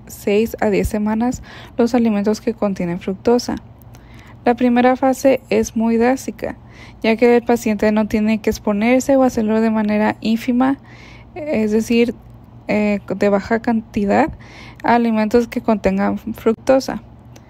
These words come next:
Esto supone que no se pueden consumir frutas, tubérculos y frutos secos, y solo de manera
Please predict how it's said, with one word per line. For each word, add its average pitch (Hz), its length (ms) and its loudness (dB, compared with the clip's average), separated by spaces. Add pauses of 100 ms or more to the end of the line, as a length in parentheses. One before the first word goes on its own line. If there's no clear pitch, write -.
(380)
Esto 247 260 2
supone 226 460 2
que 233 180 0
no 214 320 2
se 233 160 -2
pueden 214 460 0
consumir 202 520 -4
frutas, 214 600 -2 (380)
tubérculos 233 720 4
y 226 100 -2
frutos 220 460 -2
secos, - 560 -4 (100)
y 226 140 -4
solo 240 420 2
de 240 140 2
manera 214 640 0